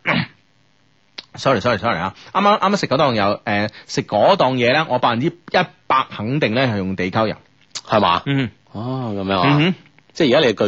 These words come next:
Speaker 2: 備咗呢，呢方面嘅辨別能力啊？
Speaker 1: 係啊。
Speaker 2: 啊，點，點辨別咧你？
Speaker 1: 呃，唔知點解咧，好確。
Speaker 2: 哦，確。
Speaker 1: 好確同埋封晒喉嗰種感覺，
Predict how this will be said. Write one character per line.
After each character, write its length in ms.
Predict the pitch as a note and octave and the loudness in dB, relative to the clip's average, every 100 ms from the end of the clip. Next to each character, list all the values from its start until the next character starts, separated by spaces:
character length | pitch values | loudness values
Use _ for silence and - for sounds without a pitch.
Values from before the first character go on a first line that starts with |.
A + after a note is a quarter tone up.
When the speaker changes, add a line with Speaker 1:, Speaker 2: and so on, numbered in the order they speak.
| G2+ | 2
Speaker 2:
備 120 | G2+ A2+ | 2 4
咗 40 | |
呢， 200 | C#3 D3 C#3+ | 4 2 2
呢 100 | D3 | 0
方 260 | C3+ D3 | 0 2
面 160 | C3 F#2+ | 2 0
嘅 320 | F2+ F2+ F2+ - | -2 -2 -2 -2
辨 180 | F#2+ E2+ | -2 -2
別 60 | |
能 160 | D#2+ C#2+ | -2 -4
力 60 | D2+ | -10
啊？ 140 | D#2+ | -10
Speaker 1:
係 280 | - C3 C3 | -4 2 2
啊。 260 | C3+ C3 C3 - _ - | 2 0 -2 -14 _ -10
Speaker 2:
啊， 560 | G#2+ A2 D#3+ F3 D3+ D3 | -2 0 4 2 2 -2
點， 180 | C3+ G3 | 0 -2
點 200 | - G3+ | 0 0
辨 180 | D#3 A#2 | 0 2
別 120 | A#2+ C3 | 0 0
咧 100 | B2+ | 0
你？ 80 | G2+ _ | -4 _
Speaker 1:
呃， 160 | G#3+ A3+ | 0 2
唔 160 | F#3 | 2
知 100 | F3+ E4 | 0 0
點 100 | D4+ | 2
解 140 | A3+ | 2
咧， 120 | C#4 - | 2 0
好 80 | G3+ | -4
確。 360 | A#3+ - D3+ - - _ - | -4 -2 -2 -2 -14 _ -10
Speaker 2:
哦， 300 | A#2 C#3+ E3 - | -2 0 0 -2
確。 280 | - - | 0 0
Speaker 1:
好 180 | - D#3 | 2 -2
確 320 | C4+ F3+ E3 - | -2 2 0 0
同 80 | G2+ | -8
埋 80 | |
封 360 | - G3 G#3 G3 | -6 -4 0 2
晒 220 | D3+ B2+ | 2 2
喉 120 | A#2 | 0
嗰 120 | F2 B2+ | -4 -4
種 100 | D3 | -4
感 140 | A#2 | -2
覺， 120 | B2 | -2